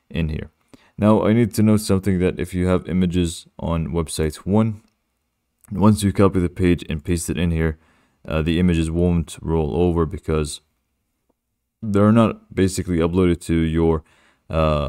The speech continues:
other website. So you just need to go ahead and upload them again. That's, that's, uh, that's very simple to do. And yeah, now we can just go ahead and set this to be the home page. So we can just feel free to click on that,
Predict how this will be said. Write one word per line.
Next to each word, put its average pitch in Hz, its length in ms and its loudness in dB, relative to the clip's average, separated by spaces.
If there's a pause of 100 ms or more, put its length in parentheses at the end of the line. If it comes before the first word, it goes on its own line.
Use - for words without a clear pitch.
(140)
other 87 320 2
website. - 560 -10 (800)
So - 140 -2
you 104 140 4
just 98 220 0
need 90 200 0
to 92 120 -4
go 87 160 2
ahead 85 120 2
and 80 160 -4
upload 87 260 -2
them 85 120 -4
again. 90 360 -6
That's, - 320 -10 (120)
that's, - 360 -8
uh, 76 340 -8
that's 80 220 -8
very 80 200 -2
simple 76 320 -10
to 73 120 -16
do. - 220 -14 (680)
And 95 160 0
yeah, 135 160 4
now 113 160 4
we 117 140 2
can 107 140 0
just 104 180 -2
go 107 80 2
ahead 104 100 4
and 95 100 2
set 98 260 -2
this 98 220 -2
to - 100 -8
be 87 380 -2
the 80 160 -4
home 101 220 0
page. 80 340 -6
So - 140 -8
we 80 100 -4
can 82 140 -6
just 78 160 -6
feel 82 220 -4
free 78 180 -8
to 80 300 -8 (260)
click - 300 -6
on 80 240 -6
that, 113 460 -4